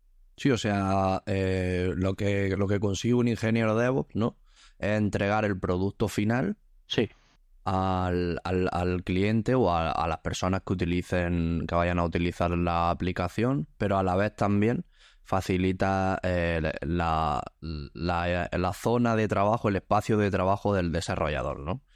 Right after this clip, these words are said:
Speaker 2: Eso es.
Speaker 1: Porque cuando, cuando hablamos de, de automatizar, lo que conseguimos es que a la hora de actualizar, por ejemplo, el código, el desarrolla-,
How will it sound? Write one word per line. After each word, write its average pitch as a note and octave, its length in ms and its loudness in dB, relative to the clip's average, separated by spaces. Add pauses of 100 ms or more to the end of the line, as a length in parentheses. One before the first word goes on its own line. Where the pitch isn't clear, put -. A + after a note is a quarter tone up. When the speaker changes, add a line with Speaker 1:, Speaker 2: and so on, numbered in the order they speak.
(380)
Speaker 2:
Eso A#2+ 180 2
es. - 40 -2
Speaker 1:
Porque E2+ 640 0 (240)
cuando, F2+ 560 0
cuando F2+ 300 0
hablamos G2+ 400 2
de, G2+ 340 2
de G2 80 2
automatizar, G2+ 840 0
lo G2 240 -2
que F2+ 120 -2
conseguimos F#2 680 0
es F#2+ 60 -4
que G2 400 -2
a F2 80 -2
la D#2+ 120 0
hora F2+ 180 0
de F#2 60 2
actualizar, F2 520 -2
por F2 160 0
ejemplo, F2+ 400 0
el E2+ 120 -2
código, F#2 520 0
el E2 240 0
desarrolla-, E2+ 520 -2